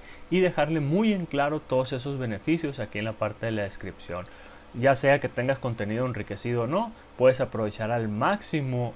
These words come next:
eh, el, el poder destacar tu producto en esta sección, ya sea con fotos o, con, o simplemente con texto plano, pero que, eh, que tu posible cliente, pues, eh, sienta que tu producto es la solución que él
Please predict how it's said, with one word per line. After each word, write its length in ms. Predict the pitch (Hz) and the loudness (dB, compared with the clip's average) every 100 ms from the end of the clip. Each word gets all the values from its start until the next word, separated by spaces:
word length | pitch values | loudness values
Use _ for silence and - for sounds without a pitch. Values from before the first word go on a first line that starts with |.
| - | -6
eh, 440 | 113 107 101 - - - | -4 -2 -2 -4 -10 -6
el, 280 | 120 120 120 | -2 0 0
el 160 | 127 127 | 0 -2
poder 580 | 123 117 113 117 151 160 - - - | -2 -2 0 2 2 0 -10 -18 -4
destacar 540 | 123 120 - 101 131 | -2 -2 -6 0 0
tu 160 | 143 185 | 2 -2
producto 480 | 180 175 170 175 170 | 2 4 4 4 -2
en 60 | |
esta 200 | 170 - | -2 -4
sección, 600 | 165 170 - 175 175 180 170 - 135 123 120 | -6 -6 -4 0 2 0 -4 -12 -12 -12 -6
ya 140 | 113 110 | -2 0
sea 180 | 123 | -2
con 180 | 120 127 | -2 -4
fotos 380 | 120 147 160 143 | 0 0 0 -4
o, 40 | 117 | -4
con, 280 | 104 98 101 | -2 -4 -4
o 60 | 107 | -10
simplemente 500 | 123 113 123 123 - | -8 -4 -2 -2 -4
con 180 | 113 104 | -6 -2
texto 360 | 127 - 170 | -4 -4 -8
plano, 400 | 160 156 156 185 - - - - - | 0 0 0 -4 -10 -18 -20 -20 -6
pero 320 | - 208 170 | 2 4 4
que, 280 | 170 156 143 - - - - | 4 2 2 -4 -18 -12 -6
eh, 360 | 139 135 131 123 | 0 0 0 -2
que 80 | 131 | -4
tu 160 | - | -4
posible 440 | 110 117 131 139 151 | -6 -4 0 2 2
cliente, 360 | 151 151 151 | 2 0 -2
pues, 320 | - 135 120 - - - | -2 -2 -2 -10 -18 -4
eh, 200 | 123 117 | -2 -2
sienta 420 | - 127 123 143 | -2 -2 0 0
que 120 | 139 | -2
tu 200 | 120 120 | -6 -6
producto 480 | 110 110 113 120 135 | -6 -4 -2 -2 -4
es 80 | 127 | -2
la 100 | 131 | -2
solución 640 | - 110 104 - 170 220 220 - - - - | -2 -4 -4 -2 0 0 -4 -14 -20 -18 -4
que 340 | 120 110 117 | -2 2 2
él 140 | 123 | 0